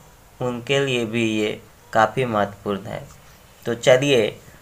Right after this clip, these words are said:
हम start करते हैं। इससे पहले हम आप लोगों को question number एक से लेकर के question number बीस तक के objective को बता चुके हैं। आज चलिए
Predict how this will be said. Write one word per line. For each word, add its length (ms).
हम 240
start 400
करते 420
हैं। 220
इससे 280
पहले 320
हम 240
आप 200
लोगों 320
को 180
question 360
number 380
एक 380
से 160
लेकर 380
के 180
question 460
number 300
बीस 340
तक 200
के 100
objective 640
को 160
बता 500
चुके 280
हैं। 280
आज 280
चलिए 500